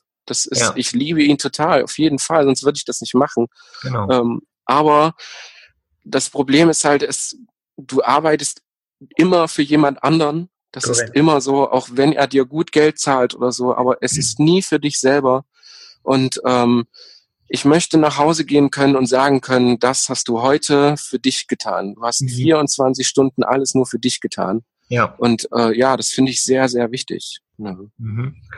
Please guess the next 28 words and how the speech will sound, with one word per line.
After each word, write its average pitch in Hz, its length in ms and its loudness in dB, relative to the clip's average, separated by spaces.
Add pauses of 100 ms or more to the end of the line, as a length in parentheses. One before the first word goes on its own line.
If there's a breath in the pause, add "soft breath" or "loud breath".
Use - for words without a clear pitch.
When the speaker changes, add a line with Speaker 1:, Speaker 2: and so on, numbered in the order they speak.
(240 loud breath)
Speaker 2:
Ja, 185 180 2
ich 127 140 -6
glaub, 131 220 -2
dass 127 160 -2
du 135 100 2
da 123 320 4
auch 117 200 0
schon - 180 -4
mal 127 140 2
einen 123 100 0
ganz 127 180 -2
guten 135 240 -6
Schritt - 240 -4
gemacht 123 380 -2
hast - 240 -8
mit 127 160 -4
deinem 117 260 0
Blog 139 280 -2
zum - 200 -8
einen. 120 500 -2 (440 loud breath)
Speaker 1:
Ja. 123 220 4
Speaker 2:
Und, - 180 -12 (360)
ähm, 120 840 -8
ja. 127 200 0
ja, - 20 0
also 120 180 -2
dieses 117 340 -6
ganze 127 400 -6